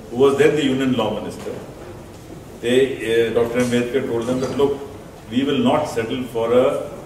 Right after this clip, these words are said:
religious state in the country. But if you were to ask for a state in which linguistic, uh, basis is the, is the found, or, or you want a state for Punjabi speaking people, that is something which the government of India will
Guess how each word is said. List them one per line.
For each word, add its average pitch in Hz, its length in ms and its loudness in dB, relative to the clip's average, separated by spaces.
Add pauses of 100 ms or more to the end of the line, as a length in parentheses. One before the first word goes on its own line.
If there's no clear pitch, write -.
(100)
religious 180 600 6
state 110 260 -4 (240)
in 104 80 -10
the 101 80 -10
country. - 320 -12 (880)
But 160 180 2
if 180 160 2
you 190 120 6
were 202 100 6
to 185 160 2
ask - 380 6
for 165 120 0
a 151 80 -2
state 147 600 -2
in 131 120 -4
which 156 200 0 (720)
linguistic, 185 800 2 (800)
uh, 123 520 2
basis 147 600 2 (160)
is 127 200 0
the, 131 220 4 (340)
is 120 120 -4
the 127 120 0
found, 131 440 4 (520)
or, 127 300 6
or 127 220 2
you 131 120 0
want 135 240 2
a 131 40 -2
state 143 440 4
for 120 400 0 (220)
Punjabi 160 400 6
speaking 123 380 -2
people, 107 400 -8 (280)
that 190 220 6
is - 100 2
something 147 320 0
which 135 160 -2
the 131 100 -2
government 117 300 -2
of 104 120 -6
India 107 220 -2
will 104 420 2